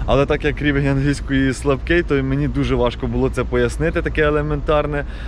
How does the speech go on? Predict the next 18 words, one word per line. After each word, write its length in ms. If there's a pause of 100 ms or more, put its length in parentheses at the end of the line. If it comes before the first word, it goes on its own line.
(260)
Але 240
що 200
він 120
сказав? 500 (520)
«Я 240
рахую, 500
що 140
та 160
риба, 280
яка 240
твоя 300
зірвалася, 800 (1300)
і 80
оце, 300
що 160
ти 220 (260)
мені 240
допоміг 480